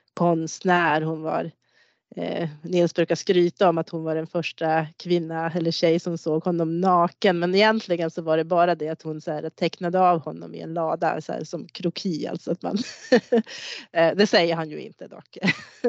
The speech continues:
Ehm, ja, men, men hon blev ju också kvar i den här byn liksom och gifte ju sig då med Jon och så där. Och, ehm, ja, men till slut så träff-, så besöker han ju Nils här och han kommer ju ändå f-,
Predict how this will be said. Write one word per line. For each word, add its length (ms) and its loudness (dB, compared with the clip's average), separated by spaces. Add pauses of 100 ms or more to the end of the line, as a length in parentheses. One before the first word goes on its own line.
(1200)
Ehm, 640 2 (760)
ja, 280 4
men, 300 -2 (120)
men 180 -2
hon 200 0
blev 140 0
ju 120 2
också 260 -2
kvar 180 -4
i 80 -6
den 160 -10
här 80 -14
byn 260 -16
liksom 380 -20
och 120 -18
gifte 300 -12
ju 60 -8
sig 200 -12
då 120 -12
med 140 -16
Jon 320 -12
och 80 -14
så 120 -18
där. 180 -10 (1000)
Och, 340 0
ehm, 300 4 (800)
ja, 300 6
men 160 2
till 120 -2
slut 320 2
så 200 2
träff-, 440 -2
så 120 -10
besöker 560 0
han 180 -4
ju 240 -8
Nils 360 -4
här 160 -6
och 60 -4
han 160 -6
kommer 260 -4
ju 60 -6
ändå 180 -10
f-, 140 -14